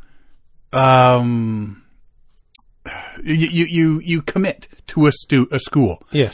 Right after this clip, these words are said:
Speaker 1: So if you're a football player, "I'm going to commit to Old Miss," or
Speaker 2: Yeah.
Speaker 1: something like that. If you're, uh,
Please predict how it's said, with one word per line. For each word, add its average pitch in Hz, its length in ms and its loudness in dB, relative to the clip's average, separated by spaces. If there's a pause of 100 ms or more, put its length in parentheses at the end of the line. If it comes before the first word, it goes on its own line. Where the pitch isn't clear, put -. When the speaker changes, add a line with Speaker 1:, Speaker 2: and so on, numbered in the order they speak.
Speaker 1:
So 160 180 4
if 147 80 0
you're 165 320 6
a 156 60 4
football 151 420 2
player, 117 500 0 (160)
"I'm 139 240 0
going 131 180 2
to 123 60 0
commit 127 400 0
to 110 880 2 (240)
Old 135 300 4
Miss," 117 260 2 (220)
or 107 240 0 (320)
Speaker 2:
Yeah. - 60 -20 (300)
Speaker 1:
something 123 300 2
like 110 200 2
that. 95 220 -2 (800)
If 113 160 -4
you're, 110 300 2
uh, 107 220 0